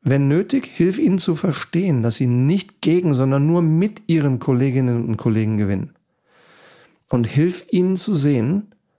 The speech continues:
warum es wichtig ist, dass sie nicht nur im System, sondern selbst am System arbeiten. Wenn du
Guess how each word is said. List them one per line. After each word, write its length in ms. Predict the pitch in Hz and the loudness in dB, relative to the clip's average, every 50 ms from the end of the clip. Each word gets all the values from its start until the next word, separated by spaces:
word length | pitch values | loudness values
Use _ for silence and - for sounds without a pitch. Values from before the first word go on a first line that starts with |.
| _ | _
warum 300 | - - 110 123 156 160 | -2 -2 0 2 2 2
es 380 | 165 160 143 - 127 110 107 - | 0 0 -2 -4 -8 -8 -4 0
wichtig 360 | - 220 208 - - 320 - | 0 0 0 0 -2 -4 -2
ist, 300 | - - - - - - | -2 -4 -4 -4 -4 -4
dass 100 | 127 113 | -4 -2
sie 120 | - 147 131 | 0 0 0
nicht 460 | 135 151 175 175 - - _ _ - | 2 0 0 -2 -4 -10 _ _ 0
nur 440 | 160 151 156 165 175 170 180 170 - | 2 2 2 2 2 0 -2 -2 -2
im 240 | - 185 202 196 175 | 0 0 2 2 0
System, 480 | 135 117 - - - 120 123 143 151 | 0 -2 -4 -4 -2 0 0 0 0
sondern 320 | 123 117 127 120 120 120 113 | 0 0 0 0 0 0 0
selbst 460 | 110 123 131 147 - - - _ _ _ - | 0 0 -2 -2 -4 -10 -16 _ _ _ -4
am 260 | 113 123 139 143 143 | -2 0 2 2 2
System 600 | 131 127 120 - - - 110 110 107 107 107 - - _ _ _ - _ _ _ _ _ _ _ | 0 -2 -4 -6 -4 -2 -2 0 0 -2 -4 -8 -14 _ _ _ -20 _ _ _ _ _ _ _
arbeiten. 600 | - 104 104 98 87 73 69 - - - - - _ _ _ _ _ _ _ _ | -4 -2 -2 -2 -2 -6 -8 -10 -18 -20 -20 -20 _ _ _ _ _ _ _ _
Wenn 240 | - 147 156 147 127 | 0 2 2 2 2
du 440 | 131 185 226 247 302 381 - - | 2 2 2 4 2 0 0 -4